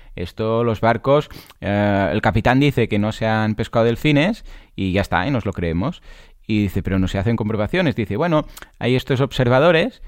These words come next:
que van, eh, no, no a todos, porque sería imposible, o sea, es que no hay gente como para hacerlo". Y dice, "Lo que pasa es que, claro, también se les puede sobornar. Y a veces, aunque estén ahí y lo vean, se les soborna". Y, y yo lo decía con una facilidad y con una felicidad. Y digo, "Este hombre sabe lo que está diciendo".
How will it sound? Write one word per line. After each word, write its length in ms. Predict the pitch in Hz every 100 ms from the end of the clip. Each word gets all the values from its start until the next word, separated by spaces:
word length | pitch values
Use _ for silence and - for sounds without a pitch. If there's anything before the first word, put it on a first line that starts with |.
| -
que 140 | - 101
van, 340 | 156 156 196
eh, 220 | 151 104
no, 100 | 104 110
no 100 | 107
a 60 | -
todos, 260 | 135 165
porque 180 | - 90
sería 240 | - 90
imposible, 540 | 95 90 - 151 143 80
o 40 |
sea, 180 | 76 69
es 80 | 67
que 120 | -
no 80 | 82
hay 160 | 92 90
gente 340 | - 160 98
como 180 | 92 90
para 140 | 95
hacerlo". 320 | 98 143 151 - - - - - -
Y 100 | 131
dice, 160 | 131 151
"Lo 80 |
que 60 | 135
pasa 180 | 131 139
es 40 |
que, 100 | -
claro, 220 | 123 151
también 220 | 123 113 110
se 120 | 131
les 100 | 127
puede 140 | 139
sobornar. 520 | 127 117 101 117 131 _ _ -
Y 60 | -
a 40 |
veces, 340 | 98 104 120 120
aunque 260 | 120 120
estén 220 | 107 117
ahí 220 | 117 131 113
y 20 |
lo 140 | 110
vean, 260 | 123 131 147
se 120 | 113
les 80 | 107
soborna". 500 | 107 117 113 135 135
Y, 260 | - 101 -
y 100 | 107
yo 260 | 156 190 -
lo 140 | 127
decía 240 | 127 196 240
con 120 | 226
una 300 | 196 147 - - _ _
facilidad 760 | - 151 - 135 127 110 80 -
y 120 | - 135
con 140 | 147
una 260 | 143 135 117
felicidad. 440 | 131 120 113 107
Y 40 |
digo, 180 | 139 120 113
"Este 180 | -
hombre 200 | 160 90
sabe 180 | - -
lo 60 | -
que 40 |
está 160 | 123 214
diciendo". 500 | 113 - 71 73